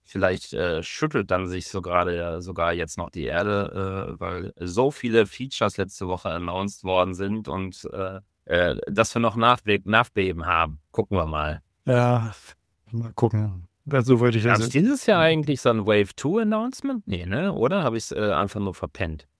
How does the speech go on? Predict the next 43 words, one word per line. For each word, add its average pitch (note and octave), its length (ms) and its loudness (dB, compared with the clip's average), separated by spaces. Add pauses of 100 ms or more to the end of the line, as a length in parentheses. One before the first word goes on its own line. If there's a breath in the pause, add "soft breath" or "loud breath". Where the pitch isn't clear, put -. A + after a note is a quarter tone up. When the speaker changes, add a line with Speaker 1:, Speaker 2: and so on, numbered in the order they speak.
(200)
Speaker 1:
Das - 180 -8
war G#2+ 60 6
ja B2+ 100 10
so B2+ 80 4
eine B2 140 2
Geschichte. A#2 420 -4
Letztes C3+ 340 -2
Jahr C#3+ 140 4
haben C#3+ 100 0
sie C3 80 0
ja B2 80 4
kurz D3+ 320 -2
vor C3 140 0
der A#2 140 4
Ignite D3 380 0
noch C3 160 -2
die, A#2 280 -4
die A2 400 -4
Wave, G#2 260 0
das - 240 -8
Wave G2 260 0
two - 200 -2
Announcement E3 640 -2
gehabt C#3+ 360 -2
mit - 280 -8 (100)
groundbreaking A2+ 880 -4
Changes, A#2 720 0
äh, G#2 320 0
dass, G2+ 260 -6
dass - 260 -4
der D2 680 -2
Intelligent A#2 540 -2
Meeting A#2+ 380 -2
Recap B2 420 0
auch A2 220 2
jetzt G#2+ 260 -2
Speaker 2:
Ja. G#2 60 0
Speaker 1:
den G#2+ 80 -2
Chat B2+ 300 -2
berücksichtigt A#2 1000 -4
und G#2 340 -4
ich - 220 -12
war D2+ 340 -6